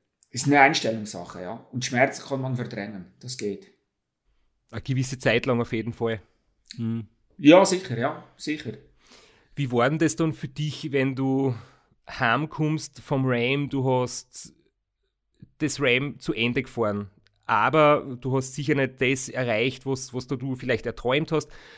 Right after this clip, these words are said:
Speaker 2: Wenn ich das jetzt auf mich ummünze, bei mir ist oft so, wenn ich einen Erfolg hab, wenn's super gut läuft, dann komm ich heim und bin irgendwie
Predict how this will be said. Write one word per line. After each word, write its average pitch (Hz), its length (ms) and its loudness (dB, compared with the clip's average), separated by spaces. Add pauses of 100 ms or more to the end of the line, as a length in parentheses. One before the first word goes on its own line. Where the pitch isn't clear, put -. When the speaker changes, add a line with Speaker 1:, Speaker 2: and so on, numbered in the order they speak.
(320)
Speaker 2:
Wenn 139 180 0
ich 147 100 0
das 139 120 0
jetzt - 180 -6
auf - 200 -8
mich 190 260 0
ummünze, 123 720 0 (120)
bei 135 220 -8
mir 143 200 2
ist 175 100 2
oft 147 220 -2
so, 135 240 -2
wenn 135 140 0
ich 120 340 0 (280)
einen 131 160 -4
Erfolg 147 420 0
hab, 170 220 0
wenn's 135 260 -4
super 151 260 -2
gut 156 260 0
läuft, 120 440 -4 (600)
dann 139 160 0
komm 151 200 2
ich 147 100 4
heim 123 280 2
und 131 120 -2
bin 139 100 -2
irgendwie 131 640 0